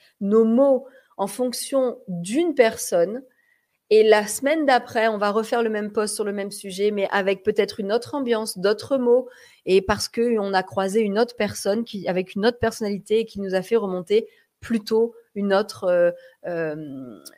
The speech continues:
un autre besoin de dynamisme ou de calme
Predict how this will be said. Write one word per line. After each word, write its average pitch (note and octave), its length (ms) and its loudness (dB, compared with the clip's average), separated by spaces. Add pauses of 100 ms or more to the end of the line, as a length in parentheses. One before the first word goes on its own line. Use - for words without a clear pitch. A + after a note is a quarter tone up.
(120)
un F#3 140 0
autre G#3+ 240 2
besoin A3+ 560 4
de G3+ 100 0
dynamisme A3 920 0
ou A3 80 -6
de A3 100 4
calme G#3+ 580 0